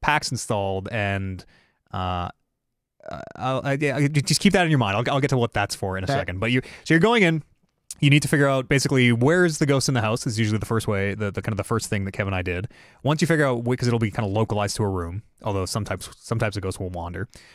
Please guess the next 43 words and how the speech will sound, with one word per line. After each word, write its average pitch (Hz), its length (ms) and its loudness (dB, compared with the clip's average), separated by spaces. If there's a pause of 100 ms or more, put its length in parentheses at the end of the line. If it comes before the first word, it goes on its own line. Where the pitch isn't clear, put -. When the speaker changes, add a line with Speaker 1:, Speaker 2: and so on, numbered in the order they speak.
(220)
Speaker 1:
Uh, 95 220 -2
once 151 180 0
you - 40 -4
figure 151 180 4
out 117 80 0
where 127 300 4
it 107 60 4
is, 98 320 -2
which 113 100 2
is 107 120 0
usually, 104 360 2
like, 92 240 -2
I 101 60 -2
take 120 140 0
the 104 80 -2
thermometer 95 500 0
and 95 80 -2
just - 120 -6
kinda, 101 180 -4
like, 67 260 -12
you 110 80 -8
know, 92 100 -10
I'm 98 80 -6
scanning 104 360 0
around 98 400 0
and, 101 80 -4
like, 98 160 -4
"Oh, 135 180 0
I 120 100 -2
got 120 160 0
a, 117 220 2
it's 110 120 -2
only 131 140 2
three 147 160 0
degrees 139 280 6
over 123 160 2
here. 120 300 0
We 127 60 -6
got 110 100 -2
something 123 200 -2
weird 127 180 2
going 117 200 2
on." 110 240 0